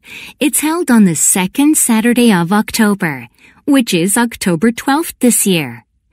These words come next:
All Cherrywood residents ages eighteen and over can register as sellers. A map that shows the locations of sellers' houses will be made and distributed to the shoppers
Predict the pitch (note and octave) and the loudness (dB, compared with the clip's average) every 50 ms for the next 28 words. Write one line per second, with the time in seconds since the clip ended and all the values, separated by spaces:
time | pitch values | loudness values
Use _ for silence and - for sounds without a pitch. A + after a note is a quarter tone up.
0 | _ - - - - - _ - B3+ C4 C#4 D4+ C#4+ C#4 - - - F#3+ F#3+ G3 | _ -20 -20 -20 -20 -10 _ 0 0 2 2 2 0 0 -2 -2 -2 0 2 2
1 | G#3 G#3 F#3+ G3+ G3+ G3 G3+ F#3+ F#3 E3+ E3 D#3 F3 - D#3+ E3 G3+ C4 B3+ - | 2 2 4 2 2 2 2 0 0 0 -2 -2 -2 -2 0 0 2 2 2 0
2 | - - - G3 G3 G3 F#3+ F#3 - F3+ D#3+ D3 C3 - - - G3+ A3+ A#3 A3+ | -2 -4 -2 2 2 4 4 2 2 -2 -2 -2 -2 -4 -2 0 0 0 0 0
3 | - - - B3 A#3+ B3 C4+ C#4 - - C#4 C#4+ C#4 G3 F#3+ F3 F#3+ A#3 A#3 - | -2 -2 2 4 4 4 4 2 0 0 -2 0 0 0 0 0 -2 -2 -4 -2
4 | - C4+ C4 C4+ B3 C#4 D#4+ E4+ - D4 C4 - - - E3+ D#3+ F3 A3 A3+ - | 2 2 4 4 4 2 0 0 0 0 0 0 -2 -2 -2 0 2 2 2 2
5 | - D4 C#4 D#4 C#4 G#3 D#3+ B2+ A#2+ - - - - _ _ _ _ _ _ _ | 0 0 0 0 0 0 -2 -2 -4 -4 -4 -4 -4 _ _ _ _ _ _ _
6 | _ _ - C#4 C4+ C#4+ D#4 F#4 F4 A3+ F3 F#3 G#3 - - - A3 G3+ G3+ G#3 | _ _ 2 4 6 6 6 4 2 0 0 -2 -4 -6 -6 -4 -2 -2 0 -2
7 | - - F#3+ E3+ F3 G3+ G3+ - - A#3 G#3 G3 F3 E3 D#3 - F#3 E3 D#3+ D#3 | -2 -2 -2 0 2 2 2 2 2 2 2 2 2 0 -2 -2 -2 -2 -2 -2
8 | - - G3+ G#3 G3+ G3+ A#3 G#3+ - - - G3 F3 E3+ F3+ G#3+ A#3+ A#3 - - | 0 2 4 4 4 4 2 0 0 -2 -2 0 0 0 0 0 0 0 0 -2
9 | A3+ F3+ D#3 D3+ D3+ - - F3+ F#3 F3+ - G3 G3 G#3 B3 A#3 - D4+ D4+ C#4 | -2 -2 -2 -4 -4 -4 -4 -2 -2 -2 -2 0 2 2 2 2 2 4 6 6
10 | B3 G#3 D#3+ D3 D3 D#3+ F3+ - - - - _ _ - C#4+ D4+ D4 D#4 C#4+ - | 6 6 4 0 -4 -6 -6 -8 -10 -20 -20 _ _ 0 2 2 4 2 2 -2
11 | - - E4+ D4+ D4+ C4+ G#3 A3+ A3+ A3 - - A#3+ G3 G#3 G#3 - - - C4+ | -2 -4 -2 0 0 2 4 4 2 2 2 2 2 2 2 2 0 0 0 0
12 | C4+ C#4+ - - D#3+ C#3 C#3 E3+ - - | 0 0 -2 -4 -6 -6 -4 -4 -4 -6